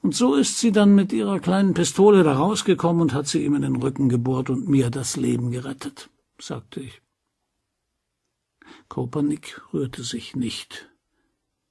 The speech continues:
Es war etwas Grauenhaftes jetzt in seinem Gesicht.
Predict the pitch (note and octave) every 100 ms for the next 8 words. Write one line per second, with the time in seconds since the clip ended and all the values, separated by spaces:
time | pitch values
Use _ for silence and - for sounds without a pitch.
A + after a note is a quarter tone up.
0 | _ _ _ - - D3+ C3 C3+ - D3+
1 | D3+ A#2+ G2+ A2+ - A2+ - B2 - -
2 | C#3+ A#2 B2 B2 A#2 A#2 C3+ - _